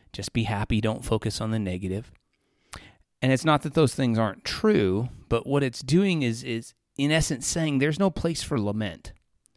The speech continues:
And again, that's not the case. The Bible, the Psalms especially, are filled with lament. The other thing I think that makes this uncomfortable is this is a,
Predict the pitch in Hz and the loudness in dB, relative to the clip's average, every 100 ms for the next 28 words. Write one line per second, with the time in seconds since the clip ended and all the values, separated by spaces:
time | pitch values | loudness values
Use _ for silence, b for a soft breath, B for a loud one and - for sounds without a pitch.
0 | - 131 127 143 123 - 113 104 - 131 | -8 -6 -4 -4 -6 -8 -10 -10 -4 -2
1 | 123 - 113 123 123 131 123 B B B | -2 -4 -2 0 0 2 -2 B B B
2 | - 113 180 180 165 120 - 165 151 113 | -4 2 4 4 4 0 0 0 0 0
3 | 107 104 101 - 113 107 98 92 101 110 | 0 -4 -4 0 2 2 -4 -4 -2 -2
4 | 90 B B B B B B _ _ 127 | -6 B B B B B B _ _ 2
5 | 131 180 185 156 135 - 113 127 110 113 | 6 6 6 4 4 0 -2 -2 -2 -4
6 | 110 117 113 104 - 110 113 104 101 120 | -2 -2 -4 -4 -2 -2 0 0 0 0
7 | 135 160 123 101 | 0 2 0 0